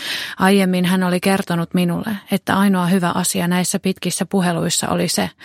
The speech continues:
että mies piti omasta äänestään sen verran paljon, ettei Petterin tarvinnut vaivautua puhumaan juuri ollenkaan. Lyhyt murahdus silloin tällöin riitti hyvin. Asetuin polvilleni Petterin eteen,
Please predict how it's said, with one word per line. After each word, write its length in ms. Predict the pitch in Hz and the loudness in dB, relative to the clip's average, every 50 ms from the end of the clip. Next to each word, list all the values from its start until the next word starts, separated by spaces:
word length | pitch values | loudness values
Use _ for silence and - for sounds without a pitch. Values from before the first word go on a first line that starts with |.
| - - - - - - | -12 -10 -8 -8 -6 -4
että 240 | 175 170 - - 170 | -4 -2 -2 -2 0
mies 260 | 175 180 180 175 - | 2 2 0 0 -2
piti 260 | - 170 165 170 - | -2 -4 -2 -2 0
omasta 360 | - 180 175 180 170 - - - | 0 0 0 0 0 -2 -2 0
äänestään 580 | - 180 180 170 175 165 - - 170 170 175 175 | 0 0 0 0 -2 -4 -4 -4 -2 -2 -2 0
sen 220 | - 196 185 185 | 0 0 2 2
verran 300 | 180 180 175 180 185 196 | 2 0 0 0 0 0
paljon, 460 | - 180 170 165 160 165 165 165 170 - - - - - - - | 0 0 0 0 0 -2 -2 -4 -6 -6 -10 -12 -14 -12 -4 -2
ettei 300 | 214 220 - - 240 226 | -2 0 2 2 0 2
Petterin 500 | - 240 240 - - 175 170 170 165 165 | 2 0 0 0 0 0 0 0 0 0
tarvinnut 520 | 180 180 175 170 165 165 165 170 - - | 2 0 0 0 0 -2 -2 -2 -2 0
vaivautua 560 | 180 190 190 175 160 165 165 170 - 190 185 - - | 2 2 2 2 0 -2 -4 -4 -2 -2 -4 -2 -2
puhumaan 480 | - 196 185 185 180 175 175 180 180 190 | 0 0 2 2 2 2 0 0 2 2
juuri 280 | 196 196 196 202 196 | 2 2 2 0 0
ollenkaan. 720 | - 170 - - - 214 220 220 247 247 - - 240 220 - _ _ _ _ _ _ _ _ _ - - - - - - - - | 0 -2 -2 -2 -2 -2 -2 -2 -2 -2 0 0 -2 -2 -6 _ _ _ _ _ _ _ _ _ -12 -10 -8 -8 -10 -8 -4 0
Lyhyt 300 | 165 175 165 170 - - | 0 2 2 0 0 0
murahdus 540 | 170 170 165 175 170 170 170 175 165 - - | -2 0 0 0 0 0 -2 -2 -2 -2 -2
silloin 380 | 190 170 165 160 156 160 165 | -2 0 0 0 0 -2 -2
tällöin 500 | - 165 165 165 160 165 165 165 170 165 - _ - | 0 0 0 0 -2 -2 -2 -2 -4 -4 -6 _ -4
riitti 420 | 170 165 156 160 - - 214 180 | -2 -2 -2 -2 0 0 0 0
hyvin. 420 | 160 165 - - 220 - 240 214 - - _ _ _ _ _ _ _ _ _ _ _ _ _ _ _ _ _ _ _ _ _ _ _ _ _ _ _ _ _ _ _ - - - - - - - - - - - - | 0 -2 -4 -2 -2 -2 -2 -4 -6 -10 _ _ _ _ _ _ _ _ _ _ _ _ _ _ _ _ _ _ _ _ _ _ _ _ _ _ _ _ _ _ _ -20 -20 -16 -14 -14 -12 -14 -14 -16 -14 -4 -2
Asetuin 460 | 185 180 - 180 - 180 175 175 165 | -2 0 0 0 2 2 2 2 4
polvilleni 580 | 196 196 214 214 190 185 180 175 175 175 175 165 | 4 4 4 4 4 2 2 2 2 2 2 2
Petterin 580 | 202 196 196 - - 190 175 170 170 - - | 2 0 0 0 0 0 0 2 0 0 0
eteen, 520 | 180 - - 175 170 180 185 190 214 220 | -2 -2 -2 -4 -4 -4 -4 -6 -6 -8